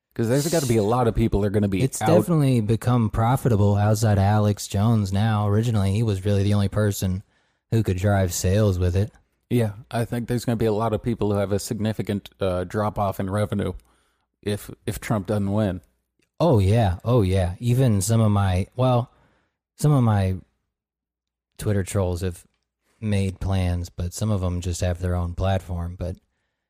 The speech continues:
Speaker 2: yeah, if he loses, I don't really know.
Speaker 1: It's like LeBron. There's a
Speaker 2: Well,
Speaker 1: whole economy around.
Speaker 2: They had something to cheer for. Like, what do you, do you just switch to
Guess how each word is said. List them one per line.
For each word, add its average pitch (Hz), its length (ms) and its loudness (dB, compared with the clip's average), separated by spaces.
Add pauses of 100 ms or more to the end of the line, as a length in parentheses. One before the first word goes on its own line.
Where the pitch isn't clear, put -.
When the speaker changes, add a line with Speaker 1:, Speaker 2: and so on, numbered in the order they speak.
(180)
Speaker 2:
yeah, 95 240 2
if 82 80 -8
he 135 120 2
loses, 104 500 0
I 95 140 0
don't 95 220 0 (120)
really 98 260 2
know. 90 420 2 (720)
Speaker 1:
It's - 180 -8
like 110 180 -2
LeBron. 107 680 -2 (100)
There's 113 180 0
a 120 40 4
Speaker 2:
Well, 113 100 4
Speaker 1:
whole 127 160 4
economy 117 480 -2
around. 101 420 0 (240)
Speaker 2:
They 117 120 2
had 139 220 2
something 117 340 2
to 95 60 2
cheer 143 440 0
for. 87 320 -2
Like, 90 200 2
what 104 140 4
do 110 60 4
you, 98 360 4 (300)
do 104 80 0
you 104 80 2
just 98 220 -4
switch 113 340 -2
to 92 260 -2